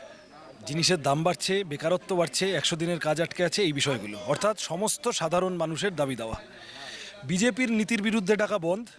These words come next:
হঠাৎ এখানে কি চুলকানি হয়ে গেল এবং তৃণমূলের পুলিশকে লেলিয়ে দিতে হলো কেন? আসলে নম্বর বাড়াতে চাইছেন বিজেপির কাছে, প্রমাণ করতে চাইছেন যে আমি তোমারই সাথে আছি, আমার ভাইপোটাকে জেলে পুরো না, আমার সন্দীপ ঘোষদের জেলে পুরো না,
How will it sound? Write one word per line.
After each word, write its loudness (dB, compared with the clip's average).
হঠাৎ 2
এখানে 0
কি -2
চুলকানি 0
হয়ে 4
গেল 0
এবং 0
তৃণমূলের 4
পুলিশকে -2
লেলিয়ে 0
দিতে -2
হলো 4
কেন? 0
আসলে 2
নম্বর 4
বাড়াতে 2
চাইছেন -4
বিজেপির -4
কাছে, -2
প্রমাণ 4
করতে 0
চাইছেন 2
যে 4
আমি 4
তোমারই 2
সাথে 2
আছি, 2
আমার 2
ভাইপোটাকে 0
জেলে 2
পুরো 2
না, 6
আমার 4
সন্দীপ -2
ঘোষদের 0
জেলে 2
পুরো 2
না, 4